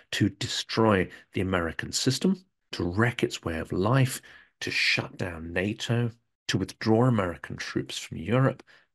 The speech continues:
and to enable them to take over Ukraine and potentially other chunks of the European continent as well. They openly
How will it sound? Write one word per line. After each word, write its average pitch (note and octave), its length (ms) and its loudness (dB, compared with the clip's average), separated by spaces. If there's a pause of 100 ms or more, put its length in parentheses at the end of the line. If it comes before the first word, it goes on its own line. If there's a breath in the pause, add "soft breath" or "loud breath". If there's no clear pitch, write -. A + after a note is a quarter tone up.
and G2 400 -2 (180)
to D2+ 380 -6 (340)
enable A#2 560 4
them D#2 300 -12 (320)
to C3+ 100 -6
take - 380 -6
over E2 280 -6
Ukraine E2+ 680 -2
and D#2 160 -10 (220 loud breath)
potentially - 640 -4
other F2 360 -2 (160)
chunks - 420 -8 (220 loud breath)
of B2 100 -8
the A#2+ 80 2
European F2 460 0
continent - 640 -10
as - 160 -10
well. G#2+ 260 0 (200 loud breath)
They A#2 200 0
openly F2 400 -2